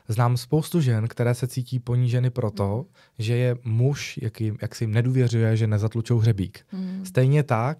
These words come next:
Speaker 1: eh, znám spoustu mužů, kteří by rádi občas doma uvařili,
Speaker 2: Mhm.
Speaker 1: ale už je dopředu jasný, že to bude blaf, <laughs> eh, nebo tak je jim to podáváno.
Speaker 2: Mhm.
Speaker 1: A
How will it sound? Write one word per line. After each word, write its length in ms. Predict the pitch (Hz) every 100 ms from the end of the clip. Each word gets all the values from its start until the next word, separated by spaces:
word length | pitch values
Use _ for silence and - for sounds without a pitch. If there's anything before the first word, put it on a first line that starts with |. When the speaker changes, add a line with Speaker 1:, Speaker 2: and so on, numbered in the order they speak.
| -
Speaker 1:
eh, 40 | - 113 113 113
znám 280 | 123 117
spoustu 400 | 120 - 120 -
mužů, 240 | 131 117 117
kteří 300 | - 123 123
by 200 | 123 131
rádi 280 | 135 175 -
občas 340 | 120 - 95
doma 200 | 101 101
uvařili, 640 | 101 95 92 92 95 131 208
Speaker 2:
Mhm. 400 | 254 254 226 113
Speaker 1:
ale 320 | 117 123 127
už 200 | 131 -
je 60 | 143
dopředu 360 | 131 - 135 135
jasný, 340 | 123 139 135
že 80 | 127
to 120 | 131
bude 160 | 131 127
blaf, 280 | 113 117 - - -
<laughs> 120 | -
eh, 140 | 127 131
nebo 240 | 147 131 123
tak 200 | 135 -
je 60 |
jim 140 | 131 131
to 100 | 127
podáváno. 640 | 120 113 107 101 92 95 - - -
Speaker 2:
Mhm. 240 | 185 180 175 -
Speaker 1:
A 320 | 104 107 104